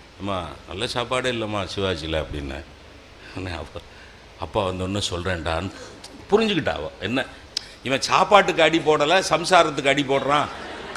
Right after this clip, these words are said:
அப்படிங்கிறத அவ புரிஞ்சுக்கிட்டா. அப்பா வந்தோடனே, அப்பா வந்தார். கடை மூடிட்டு பன்னெண்டு மணிக்கு தான் வருவார். ராத்திரி பன்னெண்டு மணிக்கு வந்தா வருவார். நான் அந்த எலெக்ஷன் முடிஞ்சு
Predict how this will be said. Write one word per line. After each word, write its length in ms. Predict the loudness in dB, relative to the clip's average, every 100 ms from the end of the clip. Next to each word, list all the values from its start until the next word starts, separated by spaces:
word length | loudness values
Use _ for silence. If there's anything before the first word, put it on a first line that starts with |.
| -12 -12 -14 -16 -4 0
அப்படிங்கிறத 340 | 4 4 6
அவ 160 | 6 6
புரிஞ்சுக்கிட்டா. 520 | 4 2 0 -2 -4 -6 -20 -20 -20 -16 -6
அப்பா 260 | 0 2
வந்தோடனே, 280 | 2 0 -4
அப்பா 220 | -2 4
வந்தார். 320 | 4 6 2 0 -2
கடை 200 | 0 0
மூடிட்டு 460 | -2 -4 -2 -2 -2
பன்னெண்டு 320 | -2 -2 -2
மணிக்கு 220 | -4 -2 0
தான் 120 | 0
வருவார். 280 | 0 -2 -2
ராத்திரி 360 | -4 -4 -8 -4
பன்னெண்டு 260 | -4 -4
மணிக்கு 240 | -6 -6 -6
வந்தா 260 | -2 0
வருவார். 400 | 0 0 2 2 -2 -16 -20 -6
நான் 120 | 0 2
அந்த 140 | 2
எலெக்ஷன் 500 | 2 4 4 4 2
முடிஞ்சு 560 | 0 0 2 2 0